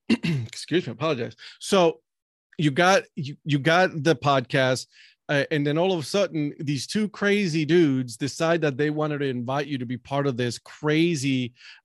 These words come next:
idea, um, you know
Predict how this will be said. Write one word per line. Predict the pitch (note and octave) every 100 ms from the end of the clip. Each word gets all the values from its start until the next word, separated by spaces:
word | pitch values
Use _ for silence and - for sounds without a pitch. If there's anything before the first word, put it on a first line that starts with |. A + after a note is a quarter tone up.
| -
idea, | C#3 B2+ B2 D#3+ D3+ A#2+ A2+ A#2 - _ - _ -
um, | C3+ A#2+ A#2+ A#2+ A#2+ A#2+ - _ _ -
you | F3
know | C#3 A#2 A2+